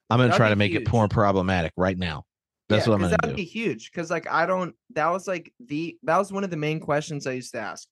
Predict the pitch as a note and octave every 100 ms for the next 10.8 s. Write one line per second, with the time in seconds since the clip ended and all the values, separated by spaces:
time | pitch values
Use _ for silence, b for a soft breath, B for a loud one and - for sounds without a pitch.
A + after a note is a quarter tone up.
0 | - C#3 A#2+ - G#3+ F3 F#3+ E3+ E3 C#3+
1 | - G#2 - - _ _ A#2 - D#3+ F3
2 | F#3+ G#3 G3 - D3 C#3 D3+ F3 F#3+ F#3+
3 | E3+ D#3+ D#3+ D#3+ D#3 D#3 - - C3 C#3
4 | D3+ - D3+ D3 C3+ A#2+ _ _ _ _
5 | - D3 D#3 - C#3+ C3+ C#3 E3+ F3+ _
6 | _ C#3+ - _ B2+ C#3 C#3+ - D#3+ -
7 | E3+ D3+ - D3+ D3 C#3+ C#3+ C#3 C3 B2
8 | - _ _ _ _ _ A2 _ - D3
9 | C#3+ C#3+ C#3+ C3+ C3 C3 B2+ B2 C3 B2+
10 | B2 B2 A#2 A#2+ A#2 C3 B2 A2+